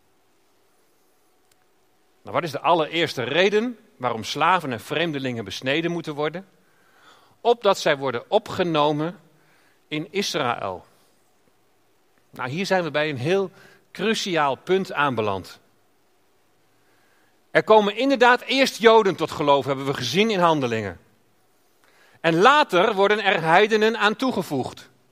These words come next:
Maar worden die heiligen, of die heidenen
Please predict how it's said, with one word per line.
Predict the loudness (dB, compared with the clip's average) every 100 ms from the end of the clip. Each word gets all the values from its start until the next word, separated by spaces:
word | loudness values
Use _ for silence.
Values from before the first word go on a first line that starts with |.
| _ _ _ _ _ _ _ _ _ _ _ _ _ _ _ _ _ _
Maar | 2 4 6
worden | 6 6 0
die | -2 -2 0
heiligen, | 4 4 2 0 0 -4 -8
of | -4
die | -2
heidenen | 0 0 0 0 -2 -4